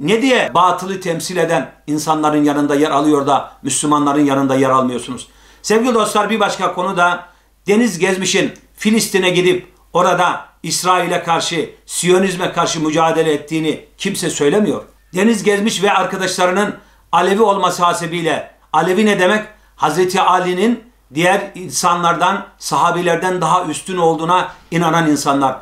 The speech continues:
Evet, Hazreti Ali, Peygamber Efendimiz sallallahu aleyhi ve sellemin ifadesiyle "Ben ilmin şehriyim, Ali kapısıdır." buyuruyor. Buradan da anlıyoruz ki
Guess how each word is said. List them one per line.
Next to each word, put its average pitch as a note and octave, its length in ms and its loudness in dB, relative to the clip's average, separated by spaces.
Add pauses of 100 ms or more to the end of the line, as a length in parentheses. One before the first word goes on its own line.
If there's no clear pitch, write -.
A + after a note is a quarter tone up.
(240)
Evet, F3 460 0
Hazreti D#3 420 -2
Ali, F3 460 0
Peygamber D#3+ 360 0
Efendimiz E3 280 -6
sallallahu D#3+ 240 0
aleyhi D#3 200 0
ve D#3 80 -2
sellemin D#3 520 -2 (180)
ifadesiyle D#3 920 0 (180)
"Ben F3+ 240 0
ilmin F3+ 440 -2
şehriyim, F3 640 0 (220)
Ali F3 280 0
kapısıdır." G3+ 580 -2
buyuruyor. C#3 380 0 (220)
Buradan E3+ 320 0
da D#3+ 140 2
anlıyoruz F#3+ 440 0
ki D#3 260 -2